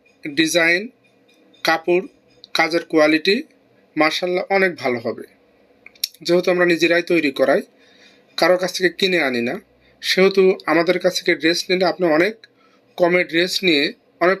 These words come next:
কম দামে ড্রেস নিয়ে সেল করে লাভবান হবেন। কেনার ক্ষেত্রে যদি আপনি জিততে না পারেন, বিক্রি করার ক্ষেত্রে আপনি লাভবান হতে পারবেন না।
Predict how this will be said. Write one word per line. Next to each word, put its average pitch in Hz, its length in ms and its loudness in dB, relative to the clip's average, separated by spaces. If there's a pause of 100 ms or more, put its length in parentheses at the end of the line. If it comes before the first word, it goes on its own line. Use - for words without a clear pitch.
কম 190 120 4 (120)
দামে 196 260 0
ড্রেস 185 200 -2 (120)
নিয়ে 208 140 2 (520)
সেল 190 180 2 (100)
করে 202 140 4 (720)
লাভবান 170 440 4
হবেন। 117 220 -10 (960)
কেনার 208 300 4
ক্ষেত্রে 202 240 2 (100)
যদি 180 140 4 (120)
আপনি 175 220 0 (880)
জিততে 196 480 0
না 185 60 0 (100)
পারেন, 127 220 0 (540)
বিক্রি 202 320 0
করার 185 240 4
ক্ষেত্রে 185 300 -4
আপনি 175 180 -4
লাভবান 160 360 2
হতে 147 160 -4 (120)
পারবেন 117 360 -2
না। - 60 -18